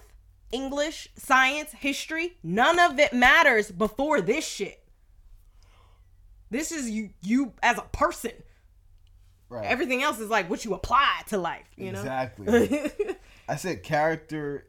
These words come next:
Speaker 2: and that development, um, is crucial because that's what they're gonna be using with their knowledge. You know, with the, if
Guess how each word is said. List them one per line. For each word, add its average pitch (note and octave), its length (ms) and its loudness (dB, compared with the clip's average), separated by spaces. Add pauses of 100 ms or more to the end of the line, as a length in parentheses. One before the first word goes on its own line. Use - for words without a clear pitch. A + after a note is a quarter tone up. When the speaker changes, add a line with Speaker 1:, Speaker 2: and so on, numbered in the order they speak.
(120)
Speaker 2:
and A#2 180 -12
that A2+ 140 -10
development, A#2 600 -10 (160)
um, G#2+ 720 -14
is G2 140 -18
crucial D#3+ 500 -10
because G#2+ 400 -12
that's A2+ 280 -10
what A#2 100 -14
they're A#2+ 100 -10
gonna A2+ 140 -12
be A2 140 -10
using G#2+ 580 -10 (480)
with B2 380 -10
their A2 200 -10
knowledge. G#2+ 580 -12 (260)
You A2 140 -14
know, G2+ 280 -16
with A#2 140 -14
the, A2+ 120 -12 (800)
if C#3+ 120 -10